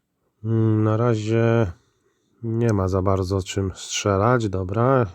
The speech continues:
Ułożyły się pod Ryszardem. Także huknie nas ten chłopak. Niestety kieł też odpalił.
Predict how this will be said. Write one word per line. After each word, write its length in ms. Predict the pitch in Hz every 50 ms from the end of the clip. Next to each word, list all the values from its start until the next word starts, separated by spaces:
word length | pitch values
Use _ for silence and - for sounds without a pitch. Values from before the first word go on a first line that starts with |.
| 92 92 _ _ _ _ _ _ - -
Ułożyły 600 | 190 139 110 107 107 104 98 101 110 107 107 98
się 160 | - - 101
pod 220 | 92 - 104 101 104
Ryszardem. 840 | 101 101 95 - - 101 95 92 87 85 90 95 110 120 131 131 117 _ _ _ _ _ _ _ _ _ _ _ _ _ _ _ _ _ _ _ _ _ _ _ _ _ _ _ _ _
Także 300 | - 95 87 90 92 95
huknie 420 | - - 110 104 - - 98 92
nas 580 | 90 90 92 98 107 113 - - - - - -
ten 180 | - 92 95
chłopak. 720 | 90 - 101 92 87 - 104 110 120 117 - - - - -
Niestety 540 | 98 95 92 - - - 101 101 90 - 92
kieł 340 | - - - 107 104 98 90
też 260 | - - 85 - -
odpalił. 640 | 90 - - - 90 87 85 85 90 98 104 107 107